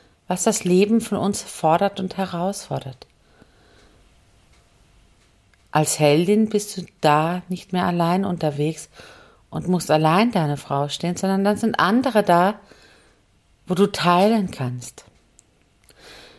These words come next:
wo du nutzen kannst, zu sagen, „Guck mal hin, das hat sich bei mir entwickelt.“ Teil deine Freude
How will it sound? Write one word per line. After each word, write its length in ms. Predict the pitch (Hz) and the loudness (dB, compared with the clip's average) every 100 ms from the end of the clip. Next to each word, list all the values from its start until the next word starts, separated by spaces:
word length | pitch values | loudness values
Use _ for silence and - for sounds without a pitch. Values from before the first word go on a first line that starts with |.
| _ _ - | _ _ -4
wo 200 | 160 160 | 0 0
du 380 | 165 160 156 - | 0 0 -4 -6
nutzen 540 | 165 190 214 - 202 | -2 0 0 -2 -4
kannst, 420 | - 165 165 170 - | -2 -2 -2 -2 -6
zu 80 | |
sagen, 360 | 175 165 165 165 | -6 -4 -4 -4
„Guck 300 | - 214 - | -6 -6 -2
mal 180 | 190 175 | -2 0
hin, 340 | 170 202 160 - - | -2 -2 -2 -8 -8
das 220 | 180 - | -6 -2
hat 120 | 190 | -4
sich 200 | - - | -4 -6
bei 100 | 175 | -4
mir 160 | 170 170 | -2 -2
entwickelt.“ 460 | 165 208 151 139 _ - - - _ _ _ - | -4 -6 -6 -10 _ -20 -20 -20 _ _ _ -14
Teil 500 | - 165 175 196 208 - _ | 0 4 4 4 0 -6 _
deine 280 | 175 180 180 | 4 4 4
Freude 800 | 170 - 165 190 208 135 147 180 | -2 -2 4 4 4 0 -4 -6